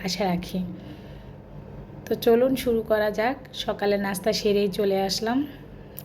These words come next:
আমের জুস করার জন্য। এর জন্য যা যা লাগবে, আম কিউব করে কেটে নিয়েছি, চিনি লাগবে, দুধ লাগবে, পানি লাগবে, আর তো ব্লেন্ডার মেশিনটা লাগবে। তো আমি ব্লেন্ডার মেশিনের মধ্যে পানি দিয়ে নিয়েছি, তারপরে জাল দেওয়া দুধ, এটা ঠান্ডা করা আছে।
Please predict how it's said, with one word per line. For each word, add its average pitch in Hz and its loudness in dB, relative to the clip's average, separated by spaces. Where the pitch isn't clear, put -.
আমের 208 4
জুস 185 4
করার 175 2
জন্য। 180 -2
এর 277 8
জন্য 302 6
যা 226 6
যা 214 4
লাগবে, 202 4
আম 196 0
কিউব 208 -2
করে 202 2
কেটে 208 0
নিয়েছি, 202 2
চিনি 208 0
লাগবে, 190 4
দুধ 185 2
লাগবে, 190 2
পানি 190 0
লাগবে, 180 2
আর 240 4
তো 277 6
ব্লেন্ডার 190 2
মেশিনটা 190 0
লাগবে। 180 0
তো 247 4
আমি 247 4
ব্লেন্ডার 214 4
মেশিনের 214 -2
মধ্যে 208 -2
পানি 196 -4
দিয়ে 208 2
নিয়েছি, 196 0
তারপরে 208 0
জাল 190 6
দেওয়া 196 2
দুধ, 220 2
এটা 196 0
ঠান্ডা 180 2
করা 185 0
আছে। 240 0